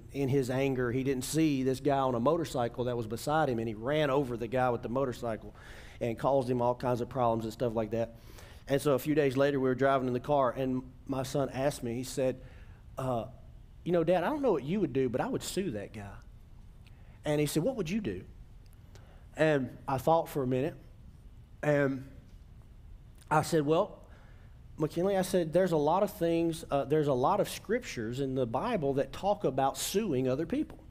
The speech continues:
So I said, "The very first thing I would do is I would go find every scripture in the Bible that talks about suing another person." Did you know there's a lot in the Bible about this? There's a lot in the Bible about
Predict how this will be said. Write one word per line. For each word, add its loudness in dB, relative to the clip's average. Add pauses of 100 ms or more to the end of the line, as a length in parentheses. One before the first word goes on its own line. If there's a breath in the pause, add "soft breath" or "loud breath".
(680 loud breath)
So 4
I 8
said, 4
"The 6
very 4
first 2
thing 2
I 4
would 2
do 0 (720 loud breath)
is 4
I 6
would 4
go 6
find 4
every 2
scripture -2
in 2
the 2
Bible 2 (480 loud breath)
that 2
talks 0
about 0 (180)
suing 2 (120)
another 2
person." -2
Did -2
you 2
know 4
there's 2
a 2
lot 4
in 0
the 0
Bible 0
about 0
this? -10 (420 loud breath)
There's 2
a 4
lot 6
in 2
the 0
Bible 4
about 0